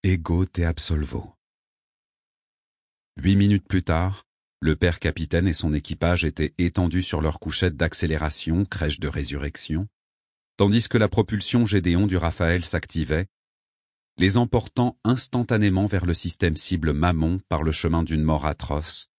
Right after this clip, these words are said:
et d'une renaissance lente et douloureuse.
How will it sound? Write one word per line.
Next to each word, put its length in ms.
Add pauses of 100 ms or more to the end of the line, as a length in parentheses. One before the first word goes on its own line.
(400)
et 80
d'une 200
renaissance 920
lente 580
et 100
douloureuse. 640